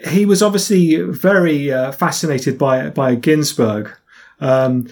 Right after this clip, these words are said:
and I, I think it's, it's not greatly emphasized, but I think he also did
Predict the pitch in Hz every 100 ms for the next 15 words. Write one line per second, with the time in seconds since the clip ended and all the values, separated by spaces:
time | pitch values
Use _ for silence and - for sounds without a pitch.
0 | - _ 185 185 185 - 208 247 196 294
1 | 247 - - - 233 180 226 220 - -
2 | 196 190 196 165 175 185 180 175 135 -
3 | 147 143 175 175 151 151 156 151 143 131
4 | 131